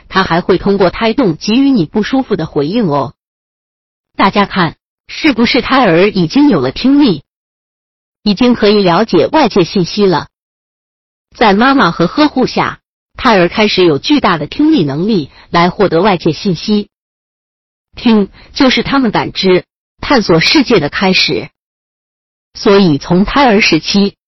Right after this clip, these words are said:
妈妈们就要好好呵护宝宝们的听力。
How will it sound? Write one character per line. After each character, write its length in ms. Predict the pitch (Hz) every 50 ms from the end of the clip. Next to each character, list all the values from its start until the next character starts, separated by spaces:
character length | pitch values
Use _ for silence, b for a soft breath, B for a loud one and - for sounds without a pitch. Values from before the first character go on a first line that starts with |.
| _ _ _ _
妈 180 | 247 247 233
妈 140 | 226 220 185
们 180 | 165 165 339 180
就 140 | - 226 214
要 140 | 196 185
好 240 | 180 - - 156 135
好 240 | - - 185 170 170
呵 240 | - - - 320 320
护 160 | - 285 214
宝 160 | - 151 113
宝 160 | - 170 156
们 140 | 156 165 160
的 80 | 170 165
听 280 | - - 254 269 285
力。 220 | 302 269 175 143